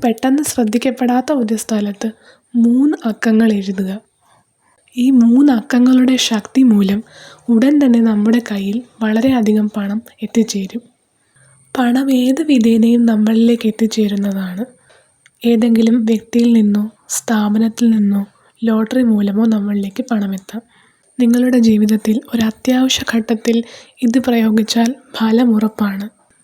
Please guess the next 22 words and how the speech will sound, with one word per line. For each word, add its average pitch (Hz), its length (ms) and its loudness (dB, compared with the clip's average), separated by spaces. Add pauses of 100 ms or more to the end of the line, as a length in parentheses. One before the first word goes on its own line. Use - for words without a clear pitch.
(120)
നിങ്ങളുടെ 269 300 4
ജീവിതത്തിൽ 220 640 0 (160)
ഒരു 233 100 -2
അത്യാവശ്യ 247 600 -2 (120)
ഘട്ടത്തിൽ 208 380 -6 (520)
പൂർണ്ണ 254 380 2
വിശ്വാസത്തോടെ 220 880 -2 (500)
ഇത് 247 160 0
പ്രയോഗിച്ചാൽ 220 720 0 (220)
ഫലം 226 320 0 (400)
നിശ്ചയം. 214 460 -2 (540)
അതിനു 269 280 2
മുമ്പ് 214 340 2 (180)
ഇതുപോലെയുള്ള 262 580 2
അറിവുകൾ 214 500 2 (100)
നിങ്ങളിലേക്ക് 220 640 0
എത്താൻ 220 300 -4
നിങ്ങൾ 214 280 0
ആഗ്രഹിക്കുന്നുണ്ടെങ്കിൽ 196 1000 -2 (340)
ചാനൽ 208 360 0
സബ്സ്ക്രൈബ് 208 580 -4
ചെയ്യുക, 196 420 -2